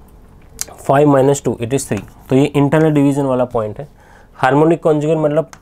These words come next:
एक्सटर्नल डिवीजन वाला पॉइंट। तो let's say हार्मोनिक कॉन्जुगेट अगर एबीसी, let's say डी है, तो डी के कोऑर्डिनेट्स क्या हो जाएंगे, again फॉर्मूला,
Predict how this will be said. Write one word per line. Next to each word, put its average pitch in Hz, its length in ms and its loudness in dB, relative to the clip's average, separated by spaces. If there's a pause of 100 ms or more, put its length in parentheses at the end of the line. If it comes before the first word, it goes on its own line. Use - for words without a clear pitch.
एक्सटर्नल 156 440 -4
डिवीजन 127 300 -2
वाला 113 180 -4
पॉइंट। 117 300 -8 (460)
तो 139 60 -2
let's 135 260 -2
say 160 100 -2
हार्मोनिक 147 380 0
कॉन्जुगेट 135 420 -4
अगर 131 260 -6
एबीसी, 135 480 -4
let's 117 240 -4
say 139 160 -4
डी 151 160 -2
है, 110 140 -8
तो 131 160 -8
डी 123 180 0
के 131 120 -6
कोऑर्डिनेट्स 131 480 -4
क्या 123 120 -4
हो 107 100 -2
जाएंगे, 104 300 -8 (600)
again 120 200 0
फॉर्मूला, 123 340 -6